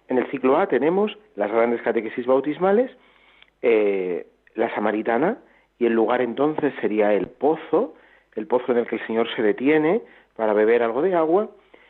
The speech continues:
El se-, el cuarto domingo del ciclo A es la curación del ciego. Entonces, el lugar es el camino en el que el Señor se encuentra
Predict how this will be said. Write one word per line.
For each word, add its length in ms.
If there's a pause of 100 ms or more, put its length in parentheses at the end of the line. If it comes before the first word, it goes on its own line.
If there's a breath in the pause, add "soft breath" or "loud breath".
(520 soft breath)
El 160
se-, 220
el 100
cuarto 300
domingo 420
del 160
ciclo 340
A 120
es 240 (320)
la 200
curación 600
del 180 (120)
ciego. 440 (960 soft breath)
Entonces, 760 (120)
el 100
lugar 280
es 140
el 140
camino 460
en 80
el 120
que 120
el 140
Señor 300
se 100
encuentra 600